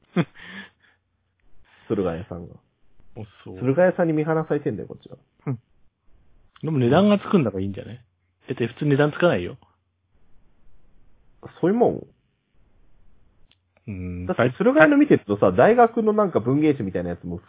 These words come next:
Speaker 2: 普通に値段ついてるよ、あれ。
Speaker 1: あ、そう。
Speaker 2: うん。いや、つくんだよ、とりあえず。だって、ゼロ円で仕入れたのをさ、百円で売れば儲けない、百円の。
Speaker 1: まあね。
Speaker 2: 駿河屋。
Speaker 1: でもそれ出してくの大変だけどね。
Speaker 2: 確かにね。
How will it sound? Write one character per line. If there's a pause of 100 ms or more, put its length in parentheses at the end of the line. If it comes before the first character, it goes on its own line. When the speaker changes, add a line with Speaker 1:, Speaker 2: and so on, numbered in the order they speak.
(140)
Speaker 2:
普
通
に
値
段
つ
い
て
る
よ、
あ
れ。 (640)
Speaker 1:
あ、 (100)
そ (520)
う。
Speaker 2:
う
ん。 (2000)
い
や、
つ
く
ん
だ
よ、
と
り
あ
え
ず。
だ
っ
て、 (360)
ゼ
ロ
円
で (500)
仕
入
れ
た
の
を
さ、
百
円
で
売
れ
ば
儲
け
な
い、
百
円
の。
Speaker 1:
ま
あ
ね。
Speaker 2:
駿
河
屋。 (400)
Speaker 1:
で
も
そ
れ
出
し
て
く
の
大
変
だ
け
ど
ね。 (760)
Speaker 2:
確
か
に
ね。